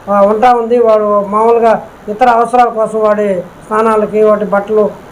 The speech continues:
వాష్ చేసుకోవడానికి, వాటి వాడే నీళ్ళు కూడా. ఈ రకంగా ఈ నియోజకవర్గంలో ఇన్ని సమస్యలు తీవ్రంగా ఉన్న పరిస్థితుల్లో ప్రజాప్రతినిధులు లేకపోతే వీళ్ళు ఏం చేస్తున్నారు? ఒకవైపేమో "మేము సమస్యలు లేని స్వర్గాన్ని నిర్మిస్తాం, అసలు,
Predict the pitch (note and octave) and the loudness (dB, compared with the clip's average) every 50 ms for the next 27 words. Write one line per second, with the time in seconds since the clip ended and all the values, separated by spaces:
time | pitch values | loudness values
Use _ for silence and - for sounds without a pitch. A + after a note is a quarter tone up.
0 | - - G3+ A3 A3 G#3+ G#3+ A3 G#3+ G#3 - - G#3 G3+ G3+ G3+ F#3 F#3+ G3 G#3+ | -6 -2 0 0 0 0 0 -2 -2 -2 -2 -6 -4 -2 -2 -2 -2 0 0 0
1 | A3 G#3+ A3 A3 A3 G#3+ G#3 G3+ G3+ G#3 G3+ G3 A3 A3 C4+ - - - - - | 0 0 0 2 2 2 2 0 -4 -6 -4 -4 -2 -4 -4 -6 -8 -20 -20 -20
2 | - - G3 A3+ B3+ C4 C4+ C4+ C#4 D#4+ D#4+ D#4 C#4+ C4+ B3+ B3 C4 C4+ C#4 C4 | -14 -4 0 2 2 2 2 0 -2 -2 0 2 2 2 2 2 2 2 2 0
3 | B3 B3 B3 A#3 G#3 G#3 G#3+ G#3 G#3+ B3+ C4 B3 A#3+ A#3+ A#3+ - - - - A3 | 0 0 -2 -2 -2 -4 -4 -2 0 2 2 2 0 -2 -4 -4 -6 -10 -10 -4
4 | A#3 B3+ A#3+ A#3+ B3 A#3+ - - A3 A3+ A#3+ A#3+ A#3 A3+ A3 G#3 F#3 - - - | -2 -2 -2 -2 -4 -6 -4 -2 -2 0 0 0 0 0 0 -2 -4 -4 -6 -18
5 | - - - - G3 G#3+ A#3+ B3 B3 A#3+ A#3 G#3+ G#3+ - G#3+ F#3 G#3+ A3 A3 G#3+ | -20 -20 -16 -6 -2 0 2 2 2 0 -2 -4 -4 -8 -10 -10 -4 -4 -4 -4
6 | - G3 G3 A3 B3+ B3+ B3 A3+ A#3 G#3 A3+ A3+ A3 G#3+ A3+ A#3 A#3+ A#3 - - | -4 -4 0 2 2 2 2 -2 -6 -6 -6 -6 -6 -2 0 0 -2 -2 -6 -20
7 | - - - - G3+ A3+ A#3+ A#3 B3 A#3+ A#3+ A#3 A3 G#3+ G#3+ G#3+ G#3+ G3+ G3+ A3 | -20 -20 -12 -4 -2 -2 0 0 -2 -2 0 2 2 4 4 2 2 2 2 2
8 | B3+ B3+ B3 B3+ B3 A#3+ A#3+ A3+ A#3 A3+ A3 A3 G#3 F3 F3 G3+ A3+ A#3+ A#3+ B3 | 2 4 2 2 0 0 -4 -6 -4 -2 0 -2 -2 -2 -2 0 0 0 2 0
9 | B3 B3 B3 A#3+ B3 - - - - - G3 G3+ G#3 G3 - G#3 G#3+ A#3+ B3 A#3+ | 0 2 0 -2 -2 -4 -14 -20 -18 -12 -6 -6 -6 -4 -4 -4 -2 -2 -2 0
10 | - B3 A#3+ A#3+ A#3+ A#3 A#3 - - G#3+ A3 G#3 G#3 B3 B3 A#3+ A3+ A3 A3 A3 | 0 -2 0 2 2 0 0 0 0 -2 -4 0 0 0 0 2 0 -2 -4 -2
11 | A3+ A#3 - - B3 B3 A3 F#3 - - - - - - - G#3+ G#3+ F#3 A3+ A#3 | -2 -4 -2 0 0 0 0 -2 -6 -14 -20 -20 -20 -16 -4 -4 -2 0 0 0
12 | A3+ A3 G3+ F#3 | 2 2 0 0